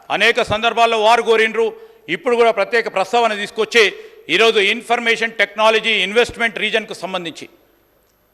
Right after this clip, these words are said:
ఏదో విధంగా దీన్ని మరొక మారు ఆలోచన చేయమని ముఖ్యమంత్రి గారు కోరి, లాంగ్ పెండింగ్ ఇష్యూ, అధ్యక్ష, పది సంవత్సరాల కాలం పాటు నుంచి.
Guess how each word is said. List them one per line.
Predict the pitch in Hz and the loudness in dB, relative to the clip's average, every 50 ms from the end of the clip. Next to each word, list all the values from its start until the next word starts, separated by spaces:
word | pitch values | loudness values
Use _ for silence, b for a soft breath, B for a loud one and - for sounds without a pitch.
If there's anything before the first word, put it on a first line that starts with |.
| _ _ _ _ _ _ _ _ _ _ _ _ _ | _ _ _ _ _ _ _ _ _ _ _ _ _
ఏదో | 117 143 196 240 254 254 247 247 | 4 6 8 8 8 8 8 6
విధంగా | 233 247 247 240 240 233 202 175 | 4 2 4 4 4 4 4 4
దీన్ని | 233 247 233 214 185 - - - - _ _ _ _ _ _ _ _ _ _ _ _ _ _ _ _ _ _ _ _ _ _ - | 2 2 2 0 -2 -4 -10 -20 -20 _ _ _ _ _ _ _ _ _ _ _ _ _ _ _ _ _ _ _ _ _ _ 0
మరొక | 156 202 233 240 233 233 220 | 2 4 4 2 2 2 4
మారు | 226 240 240 226 220 | 4 6 6 6 6
ఆలోచన | 233 240 240 226 247 233 226 208 | 4 4 2 0 -2 -2 0 2
చేయమని | 226 226 226 220 220 220 202 - - - - _ _ _ _ _ _ _ _ _ _ _ _ _ _ _ _ _ _ _ _ _ _ _ _ 147 | 2 2 2 2 2 0 0 -4 -8 -20 -20 _ _ _ _ _ _ _ _ _ _ _ _ _ _ _ _ _ _ _ _ _ _ _ _ -12
ముఖ్యమంత్రి | 156 147 220 196 196 190 180 185 175 | -4 -2 0 2 0 0 0 0 0
గారు | 180 175 165 156 | 0 0 0 -2
కోరి, | 160 175 175 165 - - - - _ _ _ _ - | -4 -4 -2 -4 -4 -8 -16 -20 _ _ _ _ -8
లాంగ్ | 113 143 175 220 247 262 - - | -2 2 2 2 2 0 -2 -4
పెండింగ్ | 220 214 214 220 226 220 196 190 | -4 -2 -2 -4 -6 -6 -8 -8
ఇష్యూ, | - - 233 226 196 | -6 -4 -2 -2 -2
అధ్యక్ష, | 165 180 180 - 185 165 - | -2 -4 -6 -4 -6 -4 -4
పది | 165 160 147 139 | -4 -6 -6 -8
సంవత్సరాల | 160 180 180 - 170 185 180 165 - | -8 -8 -8 -6 -4 -4 -4 -4 -2
కాలం | 147 156 156 147 135 | -4 -4 -4 -6 -8
పాటు | 143 139 135 131 | -8 -8 -10 -14
నుంచి. | 120 - - | -20 -20 -20